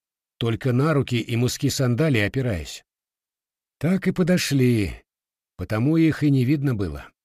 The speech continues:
Ползли медленно, за камнями прячась". "Точно знаешь?" — опять усомнился Гамалей. "Командир, я хоть и не доучился,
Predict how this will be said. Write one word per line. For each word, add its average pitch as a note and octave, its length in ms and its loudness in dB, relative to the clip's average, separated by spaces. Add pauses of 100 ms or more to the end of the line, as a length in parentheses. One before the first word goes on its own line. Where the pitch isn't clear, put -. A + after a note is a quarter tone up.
(480)
Ползли G#2+ 480 -2
медленно, A2 720 -2 (200)
за F2 180 -6
камнями G#2+ 480 -2
прячась". - 600 -8 (1080)
"Точно B2+ 480 -2
знаешь?" — - 580 -6 (640)
опять G2 500 -4
усомнился G2+ 580 -2
Гамалей. F2 520 -4 (720)
"Командир, B2 600 -2 (600)
я G#2 180 -2
хоть A#2+ 320 -2
и A2+ 180 0
не A2+ 140 -4
доучился, A#2+ 720 -4